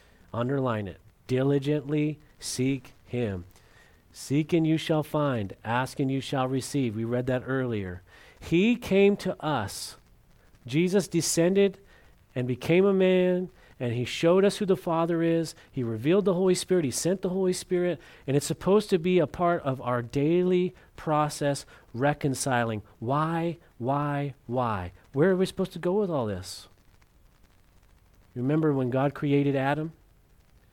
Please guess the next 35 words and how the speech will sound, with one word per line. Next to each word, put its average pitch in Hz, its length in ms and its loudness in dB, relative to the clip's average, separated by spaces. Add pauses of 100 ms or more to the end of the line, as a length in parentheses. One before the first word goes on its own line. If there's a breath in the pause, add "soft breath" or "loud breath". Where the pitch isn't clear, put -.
(420 soft breath)
He 123 160 -4
walked 123 480 -2
with 131 200 -2
God 123 460 -2
in 107 140 -6
the 95 100 -8
coolness 120 540 -6
of 101 160 -12
the 107 80 -6
day. 90 400 -8 (1500)
Jesus 151 380 -2
came 143 240 0
to 127 80 -4
reconcile 117 720 -2
us 107 100 -6
back 110 300 -6
to 117 100 -8
God, 123 260 -6
to 107 60 -6
bring 123 300 -4
us 131 100 -6
back 131 300 -6
to 117 100 -10
where 110 100 -4
we 110 80 -6
can 110 220 -6
walk 110 360 -4
with 123 140 -8
him 147 260 -4
and 113 100 -6
experience 143 640 -6
him 113 160 -8
on 117 120 -6
a 117 60 -2
personal 156 800 -4